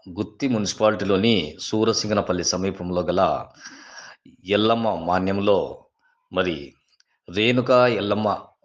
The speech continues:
దేవాలయాన్ని నిర్మిస్తున్నారు. ఈ నేపథ్యంలో భాగంగా ఈరోజు ఉదయం మరి ఆధ్యాత్మికవేత్త రామధాల గిరిధర్తో పాటు మరి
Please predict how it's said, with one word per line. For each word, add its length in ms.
దేవాలయాన్ని 1040
నిర్మిస్తున్నారు. 680
ఈ 180
నేపథ్యంలో 540
భాగంగా 720
ఈరోజు 320
ఉదయం 460
మరి 360
ఆధ్యాత్మికవేత్త 840
రామధాల 600
గిరిధర్తో 640
పాటు 580
మరి 540